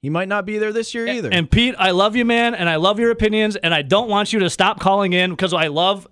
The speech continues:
Speaker 2: hearing that side and hearing what you have to say.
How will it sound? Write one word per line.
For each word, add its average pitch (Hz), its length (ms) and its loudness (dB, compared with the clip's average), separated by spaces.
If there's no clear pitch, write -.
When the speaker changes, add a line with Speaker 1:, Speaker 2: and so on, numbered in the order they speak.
Speaker 2:
hearing 208 560 0
that 185 240 -2
side 175 400 0
and 156 100 -4
hearing 185 260 -2
what 175 120 -8
you 170 140 -4
have 165 140 -2
to 147 120 -8
say. 123 320 -6